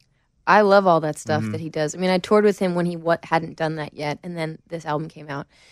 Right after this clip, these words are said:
Speaker 1: And, I mean, he just has such a fantastic voice, and, um, yeah, I think he's diving in really deep now,
Speaker 2: Me
Speaker 1: and
Speaker 2: too.
Speaker 1: I love
Speaker 2: And I
Speaker 1: that.
Speaker 2: like, and kind of, uh, without fear, even though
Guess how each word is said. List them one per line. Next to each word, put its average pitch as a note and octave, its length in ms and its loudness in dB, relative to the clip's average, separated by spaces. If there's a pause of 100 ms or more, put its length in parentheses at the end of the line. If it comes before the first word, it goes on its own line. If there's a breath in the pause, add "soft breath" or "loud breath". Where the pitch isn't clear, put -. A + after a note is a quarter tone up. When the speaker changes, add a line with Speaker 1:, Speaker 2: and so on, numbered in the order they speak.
(420 soft breath)
Speaker 1:
And, D#3 300 0
I E3+ 60 -2
mean, F3 120 2
he F3 80 4
just E3 180 -6
has D#3 160 0
such E3 180 -4
a - 40 -14
fantastic D3+ 540 -6
voice, D3+ 420 -2
and, D3 240 -12 (520 soft breath)
um, D2 300 -8 (680)
yeah, G3 180 6
I G3+ 60 6
think A3 200 6
he's G#3+ 160 4
diving F3+ 380 6
in F3 140 4
really D#3 200 -2
deep D#3 260 -6
now, D3 280 -16
Speaker 2:
Me A2+ 100 -2
Speaker 1:
and - 60 -4
Speaker 2:
too. - 100 0
Speaker 1:
I - 20 2
love D3+ 100 2
Speaker 2:
And - 80 0
I - 40 2
Speaker 1:
that. C#3+ 60 4
Speaker 2:
like, C#3 140 0
and A#2+ 100 -2
kind C#3+ 260 -2
of, B2+ 220 -2 (460)
uh, G#2+ 120 -4
without A#2 320 2
fear, A#2+ 420 -2
even A2+ 320 -4
though G#2+ 340 -2